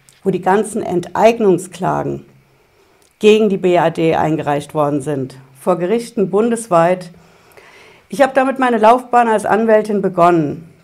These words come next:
Bis hoch zum Bundesgerichtshof haben wir diese Klagen durchgezogen.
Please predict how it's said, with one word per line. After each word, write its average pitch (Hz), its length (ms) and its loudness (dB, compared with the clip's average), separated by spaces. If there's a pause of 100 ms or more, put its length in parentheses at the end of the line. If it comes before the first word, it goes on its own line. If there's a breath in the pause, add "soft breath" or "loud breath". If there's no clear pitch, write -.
Bis 285 240 -4
hoch 247 180 -2
zum 233 180 -6
Bundesgerichtshof 214 920 -4
haben 156 160 -2
wir 160 60 -4
diese 156 200 -6
Klagen 156 400 -4
durchgezogen. 160 960 -6